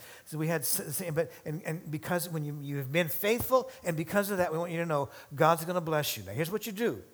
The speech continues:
Here's what you do. You gotta go sit down and you gotta write down your dreams. Write down what you want. What do you want? And God's gonna give these things to you. God's gonna give these things to you. Oh, you know,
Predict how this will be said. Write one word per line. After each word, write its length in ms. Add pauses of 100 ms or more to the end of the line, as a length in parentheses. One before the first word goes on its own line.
(340)
Here's 120
what 100
you 80
do. 260 (320)
You 80
gotta 160
go 80
sit 300
down 480 (240)
and 100
you 60
gotta 180
write 480
down 560
your 100
dreams. 600 (160)
Write 360
down 300
what 220
you 120
want. 420 (260)
What 200
do 60
you 160
want? 260 (120)
And 120
God's 240
gonna 140
give 240
these 180
things 280
to 120
you. 220 (640)
God's 300
gonna 160
give 240
these 180
things 280
to 140
you. 180 (800)
Oh, 220 (1200)
you 80
know, 160